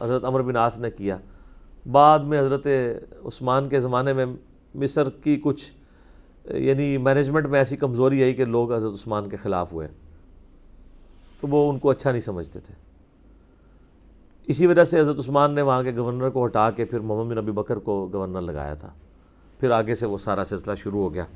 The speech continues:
مروان بن حکم والا۔ تو وہ بخاری کی اس حدیث میں موجود ہے کہ وہ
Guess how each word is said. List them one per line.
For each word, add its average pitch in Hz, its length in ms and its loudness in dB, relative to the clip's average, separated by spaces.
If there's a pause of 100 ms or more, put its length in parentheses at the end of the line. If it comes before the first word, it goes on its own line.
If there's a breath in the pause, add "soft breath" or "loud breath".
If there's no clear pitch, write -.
(720 soft breath)
مروان 98 380 -4
بن 101 120 -4
حکم 87 260 -10
والا۔ 76 140 -12 (1400 soft breath)
تو 139 80 -4
وہ 160 100 0
بخاری 151 340 4
کی 196 100 -2
اس 170 100 -2
حدیث 165 280 0
میں 190 80 -2
موجود 170 300 4
ہے 175 100 8
کہ 165 120 0
وہ 165 320 4